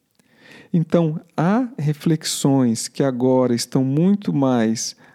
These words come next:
abertas, na superfície, claras de se fazerem, do que há algum tempo atrás. Então,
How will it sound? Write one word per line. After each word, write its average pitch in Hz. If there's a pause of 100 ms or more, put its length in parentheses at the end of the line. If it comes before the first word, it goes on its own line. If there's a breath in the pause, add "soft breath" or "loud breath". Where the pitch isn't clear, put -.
abertas, 127
na 131
superfície, 139 (440 soft breath)
claras 156
de 127
se 127
fazerem, 131 (640 soft breath)
do 196
que 165 (480 soft breath)
há 165 (180)
algum 180
tempo 160
atrás. 156 (1900 soft breath)
Então, 143